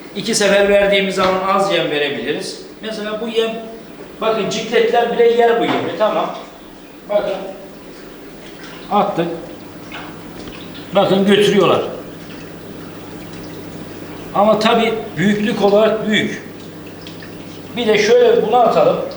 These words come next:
Bakın Japonlara yaptığımız özel yemi atalım. Şimdi Japonlara da vereceğiz.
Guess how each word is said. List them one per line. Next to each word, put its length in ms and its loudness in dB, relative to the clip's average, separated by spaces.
Bakın 280 2
Japonlara 520 6
yaptığımız 420 4
özel 340 4
yemi 160 4
atalım. 380 2
Şimdi 160 -8
Japonlara 500 0
da 100 2
vereceğiz. 360 -4